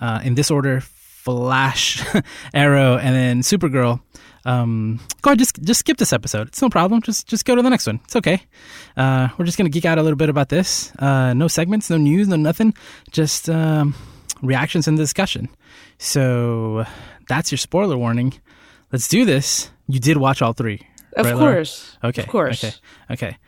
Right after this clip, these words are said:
Speaker 1: So, uh, Elseworlds, uh, when you first heard that, did you, were, like, were you excited about it? Did you, did you know anything about it?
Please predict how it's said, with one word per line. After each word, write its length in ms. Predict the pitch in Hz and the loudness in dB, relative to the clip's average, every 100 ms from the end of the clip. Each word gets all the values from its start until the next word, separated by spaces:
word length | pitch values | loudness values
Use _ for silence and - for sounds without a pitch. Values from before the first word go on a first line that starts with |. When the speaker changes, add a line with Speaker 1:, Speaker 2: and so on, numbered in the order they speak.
| _ - | _ -18
Speaker 1:
So, 320 | - 143 127 - _ _ - _ _ _ - | -2 0 0 -2 _ _ -20 _ _ _ -10
uh, 260 | 135 131 123 - | -4 -2 -4 -4
Elseworlds, 600 | - 196 214 190 165 131 - | 0 0 2 2 2 0 -4
uh, 540 | 151 139 135 131 117 - | -2 -2 -2 -4 -6 -10
when 200 | - 156 | -2 2
you 140 | 165 208 | 4 4
first 320 | - 180 - | 2 0 2
heard 200 | 190 175 | 0 0
that, 220 | 123 92 | -2 -4
did 160 | 139 127 | -6 -2
you, 200 | 147 123 | -2 -2
were, 80 | 127 | -2
like, 160 | 120 | -2
were 60 | 123 | -2
you 140 | 156 | -2
excited 340 | 139 - 208 220 | 0 0 -2 0
about 240 | 226 226 | 0 0
it? 100 | 220 | -2
Did 140 | 131 | -4
you, 160 | 120 127 | -6 -6
did 160 | 117 117 | -6 -6
you 100 | 113 | -2
know 160 | 131 | 0
anything 220 | 139 143 | 0 0
about 200 | 123 143 | -2 -4
it? 120 | 165 | -4